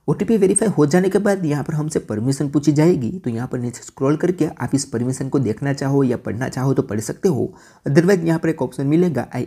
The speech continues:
agree, उस पर क्लिक करके सारी परमिशन को अलाउ कर देंगे। उसके बाद कुछ इस तरीके से इंटरफेस आएगा।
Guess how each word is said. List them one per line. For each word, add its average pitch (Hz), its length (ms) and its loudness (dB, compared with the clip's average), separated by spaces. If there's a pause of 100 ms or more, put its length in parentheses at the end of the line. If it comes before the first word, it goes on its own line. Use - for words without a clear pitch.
agree, 135 300 2 (180)
उस 143 100 -2
पर 151 140 -2
क्लिक 175 260 0
करके 180 280 -2
सारी 123 240 -2
परमिशन 113 380 -4
को 156 120 2
अलाउ 92 260 -4
कर 62 120 -6
देंगे। 71 340 -6 (300)
उसके 139 180 2
बाद 143 200 4
कुछ 143 260 0
इस - 120 -6
तरीके 139 220 0
से 143 100 -2
इंटरफेस 139 340 -2
आएगा। 160 260 2